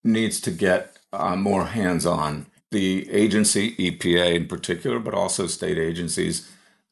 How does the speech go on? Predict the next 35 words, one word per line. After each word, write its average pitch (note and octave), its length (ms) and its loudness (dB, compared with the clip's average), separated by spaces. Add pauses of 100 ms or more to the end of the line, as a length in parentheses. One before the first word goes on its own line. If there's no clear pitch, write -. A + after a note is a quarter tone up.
(120)
need G2 320 0
to F2+ 460 0 (560)
hire G2 400 4
and F2 260 -2
train G2+ 320 0
people F2+ 460 -2
who F2 500 -2
have F2 300 -2
the, F2 360 -4 (240)
uh, G2+ 200 -4
knowledge A2 400 2
and F2+ 120 2
the E2+ 240 -2
expertise - 640 -2
to - 120 -4
go F#2 180 2
out F#2 240 2
and E2+ 340 -4 (540)
inspect C#3 300 0
these B2 160 2
sites, - 580 0 (240)
make G#2 240 -2
sure G#2+ 240 -2
they're F#2+ 300 2
well F#2+ 280 -4
managed. F2+ 540 -2
I G2 100 2
think A#2 320 -2
the F#2 300 -4 (180)
monitoring G2+ 640 0
requirements F2+ 560 -2
themselves F#2+ 680 -2 (680)
could A2+ 220 4
be A#2 100 0
tighter - 560 -2